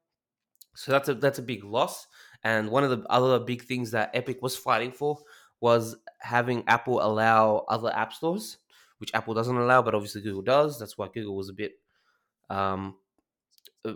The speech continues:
a bit, uh, they were allowed out of it, but ob-, obviously Google also does take that thirty percent cut. Um, so yeah, it's a big thing for Epic, and it's a big thing not just for Epic, obviously.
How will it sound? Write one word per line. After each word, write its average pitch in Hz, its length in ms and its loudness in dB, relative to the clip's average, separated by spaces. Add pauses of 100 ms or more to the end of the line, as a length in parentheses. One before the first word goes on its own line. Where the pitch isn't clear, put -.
(100)
a 107 40 -8
bit, 131 260 -2
uh, 120 280 4 (880)
they 165 120 4
were 170 140 6
allowed 143 260 6
out 135 160 6
of 156 80 -4
it, 190 100 -6
but 120 100 -2
ob-, 123 220 -6
obviously 123 260 -6
Google 117 280 -4
also 113 400 -6 (400)
does 117 160 2
take 117 180 0
that 104 180 0
thirty 107 160 0
percent 98 300 -10
cut. - 240 -10 (960)
Um, 104 680 -4 (440)
so - 120 0
yeah, 202 60 6
it's - 100 -2
a 127 40 -4
big 175 280 0
thing 196 160 -4
for - 160 -2
Epic, 147 240 2
and 139 80 -6
it's 127 80 -4
a 135 40 -6
big 190 140 -2
thing 165 180 -2
not 131 140 0
just 113 120 -10
for - 80 -8
Epic, 107 260 -4
obviously. 104 460 -10